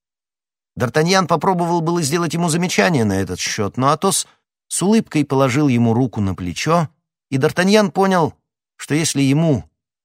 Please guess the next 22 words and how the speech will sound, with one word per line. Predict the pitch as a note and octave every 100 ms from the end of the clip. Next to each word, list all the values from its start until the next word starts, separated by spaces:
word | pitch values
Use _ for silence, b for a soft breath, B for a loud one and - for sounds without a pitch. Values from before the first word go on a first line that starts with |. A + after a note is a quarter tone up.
| -
бедному | A#2 G2+ G#2 G2
гасконскому | G2+ - B2+ G#2+ - G2+
дворянину, | F#2+ G#2+ A2+ A#2+ G#2+ E2+ - _
пристало | - C3+ - G#3 G3
торговаться, | - A2 F#2+ F#2 F2+ D#2+ - E2+ E2+ _ _ _
то | -
это | D3 D#3+
никак | D#3+ F#3 E3+
не | C3
шло | A#2+ D3+ D3
человеку, | - A2+ A2+ C#3 -
который | - F2 G#2 G2
держал | F2 E2+ E2+ A#2+ G#2
себя | - E2+ F2
как | E2 D2+
принц | - D2+ D#2 -
крови. | - C#2+ - - G2 - _ _ _ _ _ _ _ _ _ -
Мушкетер | C#3 G3+ G3 A#3
отыскал | G3 D#3 - F3+ D#3+
превосходную | - B2 C3+ - - F3+ B2+ B2 A2 -
андалузскую | G#2+ G2 G#2 G#2+ - - F#2 F2+
лошадь-шестилетку, | A2 D#3 F3 D#3+ - D3 - D3 D3+ D3+ C#3 B2